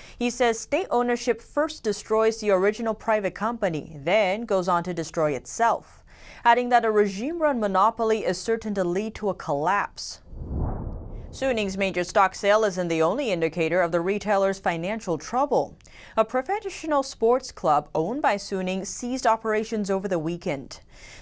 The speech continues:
The association, called Jiangsu F C, is a member of the Chinese Soccer Super League. The soccer club announced the change and expressed hope for new backers on Sunday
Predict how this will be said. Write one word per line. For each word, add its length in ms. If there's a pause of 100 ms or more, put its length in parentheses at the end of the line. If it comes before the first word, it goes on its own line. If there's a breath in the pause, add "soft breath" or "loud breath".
The 140
association, 960
called 340
Jiangsu 640
F 220
C, 420
is 160
a 60
member 420
of 80
the 80
Chinese 400
Soccer 320
Super 340
League. 440 (400 loud breath)
The 80
soccer 360
club 360
announced 480
the 80
change 540
and 120
expressed 460
hope 340
for 220
new 220
backers 460
on 160
Sunday 520